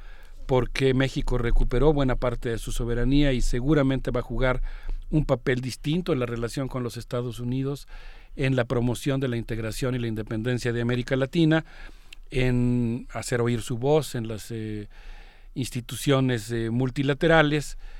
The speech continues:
en temas como el desarme nuclear, y en este sentido, pues me parece a mí que, que, pues, el mundo ya no es el mismo. No crean tampoco que me estoy dejando llevar por la euforia. Obviamente considero que es un gran riesgo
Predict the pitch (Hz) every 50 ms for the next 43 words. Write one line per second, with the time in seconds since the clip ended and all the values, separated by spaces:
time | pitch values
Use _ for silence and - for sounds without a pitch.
0 | - - - - 107 104 - 123 117 117 113 - - 120 120 117 113 117 113 -
1 | - 117 120 120 120 120 123 - 147 151 151 147 160 180 180 - - - - -
2 | - - - - - - 147 135 147 147 160 170 - 190 151 151 170 131 - 170
3 | 165 160 156 - 143 123 123 123 - - 127 135 131 - - 143 123 117 120 120
4 | 120 - - 123 120 113 107 107 101 - - - - - - - - - - -
5 | - - - - - - 113 107 107 107 104 104 101 101 104 104 - 117 104 -
6 | - 117 110 113 120 117 110 113 113 110 113 113 110 127 120 117 131 139 123 127
7 | 147 180 196 - - - - - - - - - - - 131 143 143 - 151 143
8 | 139 131 139 131 117 127 135 120 135 120 - 127 120 117 - - 131 123 123 120
9 | - 127 120 120 120 117 117 117 120 117 - - 120 120 123 127 120 - 180 175
10 | 165 175 165 151 - - - 143 151 160 151 151 143 135 131 139 135 123 - 139
11 | 127 - 131 123 117 - 120 120 127 127 123 - 135 120 - 131 123 117 117 120
12 | 120 113 117 123 123 117 117 123 120 107